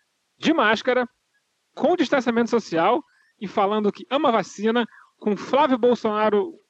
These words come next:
ativando suas redes de, de, de divulgação orgânica dentro do, das, dos mecanismos aí, dos, das mini redes sociais, né, do WhatsApp, do Telegram da vida,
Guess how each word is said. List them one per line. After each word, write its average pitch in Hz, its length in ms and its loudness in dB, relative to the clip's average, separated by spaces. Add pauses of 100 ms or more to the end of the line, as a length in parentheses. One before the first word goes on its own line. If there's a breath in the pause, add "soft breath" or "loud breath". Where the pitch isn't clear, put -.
(140)
ativando 233 580 0
suas 202 300 -2
redes 185 500 2
de, 165 380 0
de, 143 720 -2 (840 loud breath)
de 156 140 -4
divulgação 202 600 0
orgânica 170 720 0
dentro 180 400 0
do, 151 320 0
das, 135 580 -2
dos 170 400 -6
mecanismos 156 640 0
aí, 151 180 2
dos, 123 280 0
das 123 260 -4
mini 185 240 0
redes 151 240 0
sociais, 165 420 -2
né, 131 140 -4
do 123 80 -2
WhatsApp, - 360 -4
do 135 120 -2
Telegram 135 320 -2
da 131 100 0
vida, 123 320 -2